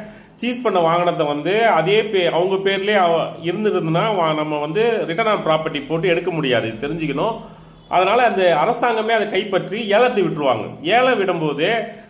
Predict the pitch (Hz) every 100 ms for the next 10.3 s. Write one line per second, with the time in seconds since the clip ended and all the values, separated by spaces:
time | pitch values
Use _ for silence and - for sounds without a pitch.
0 | - 196 202 202 220 214 202 185 175 165
1 | 156 175 220 220 185 160 170 202 175 175
2 | 156 175 170 160 151 185 214 180 160 160
3 | 180 165 165 151 147 160 208 170 139 143
4 | 170 135 95 - - - - - - 175
5 | - 247 247 208 214 208 196 226 196 240
6 | 214 180 156 131 120 156 180 175 - -
7 | 160 208 233 190 175 175 160 - 147 160
8 | 190 180 208 214 202 156 - - 180 185
9 | 180 147 139 165 160 160 147 127 131 117
10 | 135 135